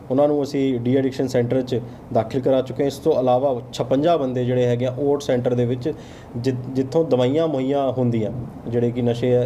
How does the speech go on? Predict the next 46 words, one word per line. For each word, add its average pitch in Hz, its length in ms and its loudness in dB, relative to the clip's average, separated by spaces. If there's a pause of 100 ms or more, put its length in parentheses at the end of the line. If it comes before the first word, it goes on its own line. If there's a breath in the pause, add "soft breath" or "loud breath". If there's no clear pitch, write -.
ਨਸ਼ੇ 123 440 0
ਪੀਣ 123 200 2
ਦੇ 120 100 4
ਆਦੀ 117 240 0
ਹਨ, 127 140 -2 (560 loud breath)
ਉਹਨਾਂ 143 220 4
ਨੂੰ 156 140 0
ਅਸੀਂ 139 220 -4
ਉੱਥੇ 135 380 0
ਉਹਨੂੰ 135 280 -2
ਰਜਿਸਟ੍ਰੇਸ਼ਨ 120 440 0
ਕਰਾ 131 180 4
ਚੁੱਕੇ 123 240 -6
ਹਾਂ। 135 60 -8 (460 loud breath)
ਇਸ 135 100 -2
ਤੋਂ 170 160 2
ਇਲਾਵਾ 127 460 2
ਸਾਡੀ 127 300 0
ਲਗਾਤਾਰ 131 500 0
ਚਾਰ 151 280 2
ਸੌ 151 160 0
ਚੌਂਤੀ 151 400 0
ਜਿਹੜੀ 143 240 0
ਹੈਗੀ 123 180 2
ਆ 139 60 2
ਵਿਲੇਜ 127 360 2
ਡਿਫੈਂਸ 143 360 0
ਕਮੇਟੀਆਂ, 120 420 0 (560 loud breath)
ਜਿਹੜੀ 131 160 2
ਪਿੰਡਾਂ, 156 460 2
ਪਿੰਡ 175 280 -2
ਲੈਵਲ 151 280 0
'ਤੇ 139 180 0
ਅਸੀਂ 139 260 -2
ਇਕੱਲੇ 135 320 2
ਇਕੱਲੇ 135 220 0
ਬੰਦੇ 123 260 2
ਨਾਲ 127 140 4
ਅਸੀਂ 131 160 -2
ਇੰਟਰੈਕਟ 117 360 -2
ਕਰਦੇ 131 240 0
ਹਾਂ 131 60 2
ਤੇ 135 80 -2
ਉੱਥੇ 143 180 0
ਕਮੇਟੀਆਂ 127 420 2
ਬਣਾਈਆਂ, 127 360 0